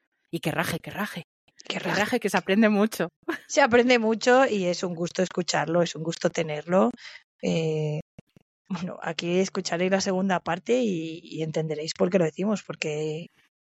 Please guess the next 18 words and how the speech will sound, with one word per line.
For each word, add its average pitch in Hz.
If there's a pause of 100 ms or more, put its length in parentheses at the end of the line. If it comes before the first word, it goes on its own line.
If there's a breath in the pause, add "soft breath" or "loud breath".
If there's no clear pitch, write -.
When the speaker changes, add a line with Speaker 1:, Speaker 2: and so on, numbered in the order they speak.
(340)
Speaker 2:
cada 185
palabra 214
es, -
cada 202
cosa 247
que 247
dice 240
es 254
una 240
enseñanza 190
para 175
nosotras. 175 (1700)
Speaker 1:
Solo 175
una. 156 (960)
Speaker 2:
Unas 165
cuantas. -
Speaker 1:
Bueno, 175 (880 loud breath)
que, 170